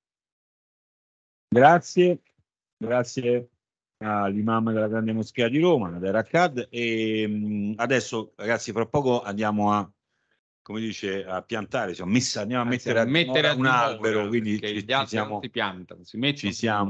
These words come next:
Speaker 2: dimora.
Speaker 1: quasi. Ehm, ultimo intervento in programma, intervento importante perché poi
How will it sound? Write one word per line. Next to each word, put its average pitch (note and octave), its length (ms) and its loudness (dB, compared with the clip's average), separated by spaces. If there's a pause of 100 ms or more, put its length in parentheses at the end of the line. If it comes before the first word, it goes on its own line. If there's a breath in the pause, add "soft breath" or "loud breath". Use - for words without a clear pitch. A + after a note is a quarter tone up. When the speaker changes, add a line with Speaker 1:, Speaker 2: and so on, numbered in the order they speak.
Speaker 2:
dimora. F2+ 460 -6
Speaker 1:
quasi. G#2+ 600 2
Ehm, G2 1500 -2
ultimo D3+ 340 6
intervento A#2+ 540 0
in B2 80 0
programma, C#3+ 880 2
intervento C3 400 -4
importante B2+ 540 0
perché G2+ 160 0
poi G#2+ 360 2